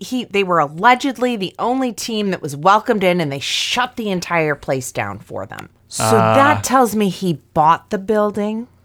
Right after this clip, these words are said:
Speaker 1: because he's Zach Baggins.
Speaker 2: Yeah, he probably, I, I think there's a certain point where you gotta shut things down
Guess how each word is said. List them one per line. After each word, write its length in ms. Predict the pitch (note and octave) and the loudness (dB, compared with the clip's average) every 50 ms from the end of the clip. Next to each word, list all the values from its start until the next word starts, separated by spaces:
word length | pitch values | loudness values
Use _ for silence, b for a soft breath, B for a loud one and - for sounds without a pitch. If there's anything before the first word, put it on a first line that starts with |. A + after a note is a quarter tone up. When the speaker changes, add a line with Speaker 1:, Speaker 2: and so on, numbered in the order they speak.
| _ _ _ _ _ _ _ _ _ _ _ _ _ - | _ _ _ _ _ _ _ _ _ _ _ _ _ -6
Speaker 1:
because 360 | - F3 - D#3+ D#3+ D3 - | -6 -4 -2 -2 -4 -2 -2
he's 180 | D3+ C#3+ C3+ - | -4 -6 -4 -4
Zach 240 | C#3 B2 B2+ - | -6 -8 -8 -10
Baggins. 720 | - A#2+ A#2+ A#2 A#2 - G2+ G2 D3+ D3+ - - - - - _ _ - | -10 -10 -10 -10 -10 -12 -14 -14 -14 -12 -12 -14 -14 -16 -18 _ _ -6
Speaker 2:
Yeah, 200 | C3 - - - - _ _ _ _ _ | -4 -4 -6 -10 -16 _ _ _ _ _
he 180 | _ - A#3+ G#3 | _ 2 2 2
probably, 520 | - C3+ G#2 G2 F#2+ - G#2 G#2+ A#2+ B2 | 4 4 4 4 2 0 -2 -2 0 0
I, 180 | C3+ - - F3+ | 2 2 2 2
I 40 | |
think 280 | F3 - F#3 D#3+ C#3 B2 | 2 4 4 4 4 4
there's 180 | D3 C3+ A#2 C3 | 4 4 4 4
a 60 | A#2+ | 2
certain 300 | - - C#3 B2 A#2 G2 | 2 2 2 2 2 2
point 240 | - B2 A#2+ A2+ G#2+ | 4 4 6 6 4
where 60 | A2 | 4
you 60 | G#2+ | 2
gotta 140 | G#2+ G2+ G#2 | 2 2 2
shut 400 | - - - - C3 A2 - - | 2 2 4 4 2 2 2 2
things 300 | B2 A2 G#2+ G#2+ G2 F#2 | 0 2 2 0 0 2
down 520 | A#2 G#2 G#2 G#2 G#2 G2+ G2 F#2+ G2 G#2+ | 4 4 4 4 4 4 4 2 0 -4